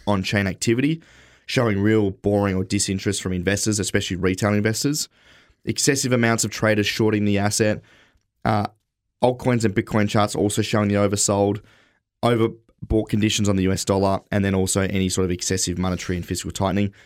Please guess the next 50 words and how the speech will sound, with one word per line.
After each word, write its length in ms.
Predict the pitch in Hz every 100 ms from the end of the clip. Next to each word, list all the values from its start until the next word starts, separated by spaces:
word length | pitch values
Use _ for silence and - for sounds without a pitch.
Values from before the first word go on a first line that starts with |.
| - - - _
And, 180 | - 120 -
you 80 |
know, 120 | 107 101 _ -
and, 160 | 117 113
and 120 | 120
more 160 | 117 135
to 40 |
the 60 | 117
point, 260 | - 110
I, 140 | 95 98
I 100 | 101
look 200 | 98 98
at 80 | 101
sentiment 580 | - 110 101 101 98 95
and 140 | 104 92
just 160 | 95
where 200 | 92 95
we 120 | 92 92
are 180 | 92
in 80 | 90
terms 340 | 90 95 92 92
of, 280 | 90 87 -
you 100 | 85
know, 140 | 87
who's 280 | 80 104 95
buying, 420 | 90 90 90 85
who's 240 | 95 95 90
interested. 680 | 90 82 90 85 90 82 - _ _
And 100 | 98
when 140 | 95 90
retail 360 | 101 98 92
investors 400 | 90 85 - 95
are, 180 | 90 85 -
are 60 |
left 180 | 90 87
the 80 | 92
market, 440 | 87 90 107 135 -
that's 140 | -
a 40 |
really 240 | 87 87 87
good 280 | 90 85 - _ _ _ _
position 440 | 113 101 95 95 90
to, 480 | - 95 90 87 82 _
to 120 | 92
start 300 | - 92 87
to 160 | 90 85
dollar 180 | 85 85
cost 220 | 85 87
average. 300 | 82 80 80
So 180 | 92